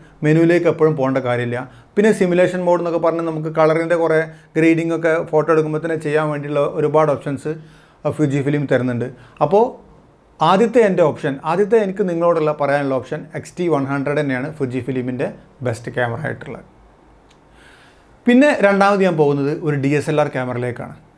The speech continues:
Nikon-ൻ്റെ ത്രീ ഫൈവ് ഡബിൾ സീറോ. Nikon ത്രീ ഫൈവ് ഡബിൾ സീറോ ഡി എസ് എൽ ആർ തന്നെ വേണമെന്ന് താല്പര്യമുള്ളവർക്ക്, അപ്പോൾ കുറച്ച് ബൾക്കി ആയിട്ടുള്ള ആ ഒരു ഡി എസ് എൽ ആർ ഇഷ്ടപ്പെടുന്നവർക്ക് Nikon ത്രീ ഫൈവ് ഡബിൾ സീറോയിലൊക്കെ പോകാം. ഏഹ്,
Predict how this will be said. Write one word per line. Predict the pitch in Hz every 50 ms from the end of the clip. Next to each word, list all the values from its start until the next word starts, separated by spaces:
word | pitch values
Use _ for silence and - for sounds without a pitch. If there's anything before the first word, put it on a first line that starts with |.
| _ - 151
Nikon-ൻ്റെ | 151 139 156 175 170 156 139 139 160 160 - - -
ത്രീ | 160 180 185 180 185
ഫൈവ് | 185 175 175 160 135
ഡബിൾ | 143 123 123 120
സീറോ. | 107 135 127 117 - - - - - _ _ _ _ - - - - -
Nikon | 190 190 196 254 254 247 -
ത്രീ | 196 208 202
ഫൈവ് | 196 202 208 196 185
ഡബിൾ | 175 165 175 170
സീറോ | 156 175 170 175 175
ഡി | 160 175
എസ് | 190 202 196 190 208
എൽ | 214 214
ആർ | 208 214
തന്നെ | 220 220 220
വേണമെന്ന് | 196 170 165 165 175 175 180 180 175 165
താല്പര്യമുള്ളവർക്ക്, | 147 139 131 120 156 147 131 123 117 117 113 113 - 151 156 - - - - _ -
അപ്പോൾ | 165 156 185
കുറച്ച് | 175 190 190 208 202
ബൾക്കി | 165 165 165 160 160 - 190
ആയിട്ടുള്ള | 175 160 147 160 165
ആ | 175 165
ഒരു | 170 175 180 180 175 185 175 208 190 185 190 196 208
ഡി | 180 202
എസ് | 202 202 - 208
എൽ | 208 208
ആർ | 202 190
ഇഷ്ടപ്പെടുന്നവർക്ക് | 175 - 180 170 156 151 151 147 143 139 139 - 160 170 160 - - _ _ 143
Nikon | 139 131 - 160 160 156 135
ത്രീ | 139 131
ഫൈവ് | - 143 139 135
ഡബിൾ | 135 123 127 131
സീറോയിലൊക്കെ | 117 143 131 135 135 131 135 143 123 123
പോകാം. | 120 120 139 170 - - - - - _ _ _ _ _ _ _ _ -
ഏഹ്, | 170 156 156 156 151 151 160